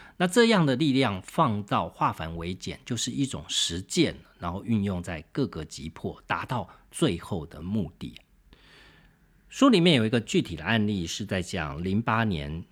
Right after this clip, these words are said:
金融风暴之后，欧盟当然受到很大的影响，尤其是一些国家像是希腊濒临破产的地步。欧盟的组成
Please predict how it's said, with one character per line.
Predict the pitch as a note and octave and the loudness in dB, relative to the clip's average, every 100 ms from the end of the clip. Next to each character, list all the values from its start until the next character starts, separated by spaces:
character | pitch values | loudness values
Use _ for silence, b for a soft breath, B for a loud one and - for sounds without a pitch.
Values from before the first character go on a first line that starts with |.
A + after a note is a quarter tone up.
| _ | _
金 | - B2 | -4 -2
融 | A2 F2+ | 0 -2
风 | A2 | -2
暴 | G2+ G2 | -2 -2
之 | D#2+ D2+ | -4 -10
后， | - D#2+ - | -10 -10 -4
欧 | D3 D3+ | 0 2
盟 | A#2+ F2 | 2 -2
当 | A2+ G#2+ | -2 0
然 | F#2 | 0
受 | - G#2 | -2 -4
到 | F2 | -4
很 | - F#2 D#2 | -4 -4 -2
大 | - C3 | -2 -2
的 | D#2+ | -2
影 | C#2 D#2 | -6 -8
响， | E2+ D#2 C#2 | -8 -10 -10
尤 | G2 A2+ | -4 -2
其 | C#3 - E2+ | -2 -4 -8
是 | G#2 D#2+ | -8 -10
一 | C#2 | -10
些 | F#2+ - - E2+ E2+ | -12 -10 -6 -4 -6
国 | - D#2 | -8 -12
家 | D#2 F2 F2 | -6 -6 -6
像 | - E2+ | -6 -8
是 | - | -8
希 | - - D3 | -8 -2 0
腊 | D#3 - - | 0 0 -6
濒 | G2 F2+ | -4 -2
临 | F#2 F#2 | -2 -6
破 | - - F#2+ | -4 -2 -2
产 | - C#2 | -4 -14
的 | D2 D#2 | -18 -14
地 | - - | -12 -12
步。 | - C#2+ B B B B B | -14 -18 B B B B B
欧 | G#3 C4+ | 4 6
盟 | A#3+ E3+ | 8 6
的 | B2 | 4
组 | - D2 | -2 -10
成 | D2 - - D#2 | -12 -14 -12 -12